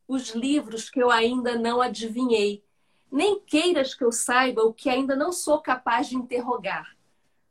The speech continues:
Protege-me das incursões obrigatórias que sufocam o prazer da descoberta. E com silêncio intimamente sábio das tuas palavras e dos teus gestos, ajuda-me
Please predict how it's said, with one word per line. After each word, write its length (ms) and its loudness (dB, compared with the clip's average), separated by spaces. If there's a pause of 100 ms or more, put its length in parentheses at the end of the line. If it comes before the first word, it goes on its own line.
(140)
Protege-me 1040 2
das 300 -4
incursões 1080 -2 (120)
obrigatórias 1400 0 (340)
que 140 -2
sufocam 880 0
o 80 -10
prazer 440 -4
da 80 -6
descoberta. 920 -8 (440)
E 120 -8
com 220 2
silêncio 840 0 (400)
intimamente 800 2
sábio 480 0
das 280 -6
tuas 360 -4
palavras 640 -2
e 20 -6
dos 300 -10
teus 280 0
gestos, 680 -4 (460)
ajuda-me 880 0